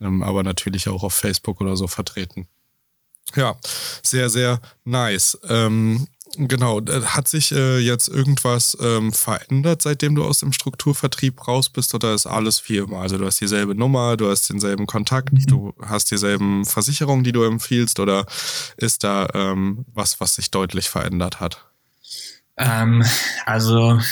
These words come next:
Speaker 2: der Sprung ins kalte Wasser war, glaub ich, äh, das richtige Stichwort. Ähm, ja, also ich hab jetzt, äh, natürlich in der Vorbereitung schon mal ein bisschen Recherche betrieben, welche Versicherer im Zweifel noch dazukommen.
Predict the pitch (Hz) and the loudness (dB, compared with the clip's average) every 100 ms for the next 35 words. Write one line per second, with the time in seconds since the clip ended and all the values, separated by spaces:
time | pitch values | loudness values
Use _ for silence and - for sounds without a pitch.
0 | - - - - 110 - 131 135 127 - | -4 -8 -12 -4 -2 2 4 6 4 2
1 | 117 117 127 131 113 113 113 107 107 - | 0 2 2 4 2 2 0 -2 -2 -2
2 | 101 107 98 107 - 127 - 110 - 135 | 0 0 2 0 2 2 0 0 2 2
3 | 135 131 131 135 - - 117 113 113 110 | 4 4 6 4 0 0 2 6 6 6
4 | 110 113 117 _ _ _ _ _ - - | 6 4 0 _ _ _ _ _ -16 -16
5 | _ - 104 107 123 123 - 107 107 110 | _ 0 2 2 0 -2 -6 -2 2 2
6 | 104 - 131 117 113 - - - - _ | 2 0 0 0 0 -2 -4 -4 -6 _
7 | - 113 110 107 117 110 110 - 120 127 | -2 2 4 4 4 4 2 2 2 4
8 | 127 117 117 113 113 110 104 123 110 101 | 2 2 2 4 4 2 2 2 2 2
9 | 104 - 110 - 104 101 - 123 143 139 | 2 2 2 2 2 0 4 6 8 8
10 | 143 135 104 110 113 117 107 113 120 127 | 6 2 0 0 2 0 2 2 2 2
11 | 110 107 110 104 110 - 107 107 - 104 | 2 2 0 0 -2 2 2 2 0 0
12 | - 135 139 139 147 156 | 4 4 6 4 4 0